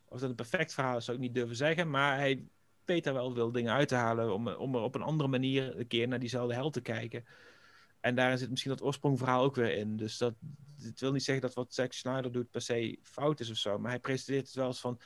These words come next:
dit is Superman. Het is de Superman. Het is de Superman die jullie allemaal kennen. En nu ga ik daar even mijn, mijn variant van maken.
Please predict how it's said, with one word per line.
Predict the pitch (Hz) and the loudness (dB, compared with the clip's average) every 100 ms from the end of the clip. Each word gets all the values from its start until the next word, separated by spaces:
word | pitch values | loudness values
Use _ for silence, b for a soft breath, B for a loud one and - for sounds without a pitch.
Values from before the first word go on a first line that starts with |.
| B _ | B _
dit | 135 156 | 4 4
is | - - | -4 -6
Superman. | - 156 120 110 | -2 -2 0 -2
Het | 117 120 | 0 0
is | 113 | 2
de | 123 | 6
Superman. | 180 226 190 151 | 6 6 2 2
Het | 208 | 2
is | 226 | 2
de | - | 2
Superman | - 190 151 | 4 6 6
die | 143 | 6
jullie | 127 | 4
allemaal | 120 113 | 2 0
kennen. | - 160 233 285 B B B _ | 6 6 6 2 B B B _
En | - | -20
nu | - 117 190 | -10 -2 0
ga | 156 143 | 0 -2
ik | 139 | -2
daar | 139 | -2
even | 120 120 120 123 123 113 | 0 -2 2 2 2 0
mijn, | 113 123 120 | -2 0 0
mijn | 123 131 | -2 -2
variant | 123 120 127 135 131 | -2 -2 -2 -2 -6
van | 101 | -10
maken. | 107 98 - - | -8 -10 -12 -20